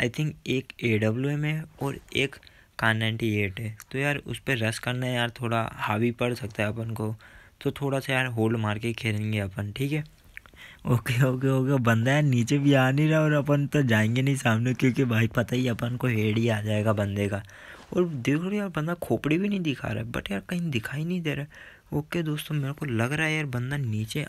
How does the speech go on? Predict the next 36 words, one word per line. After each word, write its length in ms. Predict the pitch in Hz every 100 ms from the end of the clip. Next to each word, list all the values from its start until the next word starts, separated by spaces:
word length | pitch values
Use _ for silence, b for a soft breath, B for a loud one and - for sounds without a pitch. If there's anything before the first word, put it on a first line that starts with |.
| -
आ 160 | 113 135
चुका 340 | 151 139 135
है, 300 | 131 127 131 - B B B -
but 220 | 170 160 -
है 140 | 123 143
कहाँ 240 | - 127
पे? 180 | 117 117 - - - - -
थोपड़ी 280 | 117 143 165
ही 60 |
नहीं 140 | 160 156
दिखा 280 | 143 127 123
रहा 100 | 127
है। 100 | 131 _ _ _ _ _ - _ - - - _ - -
सो 160 | -
कोई 240 | 139 143 139
नहीं 180 | 139 131
यार, 200 | 117 113
अपन 260 | 107 123
यहाँ 120 | 123
पे 100 | 110
थोड़ा 240 | 117 127 120
होल्ड 360 | 113 110 117
मारते 320 | 120 117 110 117
हैं। 120 | 117
और 100 | 113
अभी 220 | 110 113
रुक 160 | 110 104
जा 180 | 113
बेटा, 240 | 101 104 117
तेरी 300 | 110 107 107
भी 120 | 113
पेटी 360 | 110 110 110 120
बनाएंगे 440 | 110 107 110 117
अपने। 240 | 113 120
बस 260 | 120 123 139
तू 80 | -